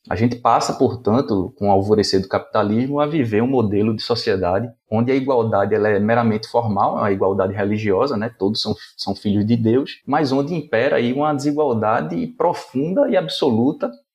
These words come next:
entre os homens, uma desigualdade social, uma desigualdade racial, uma desigualdade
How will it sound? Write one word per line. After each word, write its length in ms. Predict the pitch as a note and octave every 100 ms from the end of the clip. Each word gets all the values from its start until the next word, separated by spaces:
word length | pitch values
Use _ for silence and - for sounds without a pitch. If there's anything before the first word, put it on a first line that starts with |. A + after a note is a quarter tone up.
| _ _
entre 320 | C#3 C#3 D#3+
os 160 | E3+ E3+
homens, 460 | C#3 A2 F2 - G2
uma 100 | F#2+
desigualdade 480 | G#2 G2+ F#2+ F#2+
social, 420 | - - G#3 B2+ A#2
uma 120 | G2
desigualdade 500 | F#2+ F#2 F#2 F#2 F2+
racial, 500 | F#2 - D3+ G#2+ G#2+
uma 100 | F#2
desigualdade 600 | F2+ F#2 F2+ F2+ F2